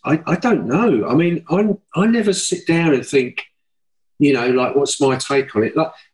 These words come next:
for instance, right, one of my, my favourite hairdressers of all time, uh, uh, ever, actually, my favourite hairdresser, period, apart from, say, someone like, y-, you know, like the masters like Trevor and Vidal, right, and, and Mark,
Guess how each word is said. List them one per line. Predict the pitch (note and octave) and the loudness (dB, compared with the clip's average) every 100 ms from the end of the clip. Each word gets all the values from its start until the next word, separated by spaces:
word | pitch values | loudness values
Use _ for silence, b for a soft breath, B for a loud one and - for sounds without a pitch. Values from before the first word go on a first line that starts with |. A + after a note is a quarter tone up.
| - | -6
for | - G3+ | 0 2
instance, | B3+ - - A2 - | 2 -2 -4 -6 -4
right, | G#2 G2+ | -2 0
one | C#3+ F#3 | 2 2
of | F3+ | 0
my, | E3+ - | -2 0
my | D#3+ | -2
favourite | - - E3 D3+ C#3+ | -2 -2 0 2 0
hairdressers | - D3+ C#3+ A#2 - A2 | 0 0 2 0 -2 -4
of | A#2 | 0
all | B2 A2+ | 2 2
time, | - B2+ A2+ G2+ G2 - - | 0 0 2 0 -2 -8 -4
uh, | D3+ - - - - | -4 -4 -12 -8 -4
uh, | C#3+ | -2
ever, | E3 E3 - - - | -2 -2 -2 -4 -6
actually, | A2 - A#2+ A2+ | -4 -4 -2 0
my | A2+ | 0
favourite | - C3+ A2+ - | -2 -2 0 0
hairdresser, | G#2+ G2+ G2 - F2 - - _ | 0 0 -2 -2 -6 -6 -10 _
period, | - A#2 G#2 G2+ G2 - - b b b _ _ - | -2 2 4 4 0 -6 -12 b b b _ _ -4
apart | - - C3+ - | -4 0 -2 -2
from, | B2 | -4
say, | - A2+ A2 | -2 -2 -4
someone | - A2 G#2+ | -2 0 0
like, | G#2 G2 F#2 - | 0 -2 -4 -2
y-, | B2+ - | -2 0
you | B2 | 0
know, | G#2 | 2
like | G#2+ G2 | 0 0
the | A2 | 0
masters | A2 G#2 G2 - G2 | 0 0 0 -2 -2
like | G#2 G2 - | 0 -2 -2
Trevor | - G2 G2+ G2+ G2+ | -4 -2 2 2 2
and | F#2+ | 2
Vidal, | G2 F#2+ F#2 F#2+ - _ _ - | 0 0 -2 -4 -8 _ _ -4
right, | G#2 G2 G#2 | 0 0 -2
and, | - G#2+ - | -2 -2 -2
and | A#2 A2 | 0 2
Mark, | A2+ G#2+ G#2 G#2 - | 2 2 2 0 -4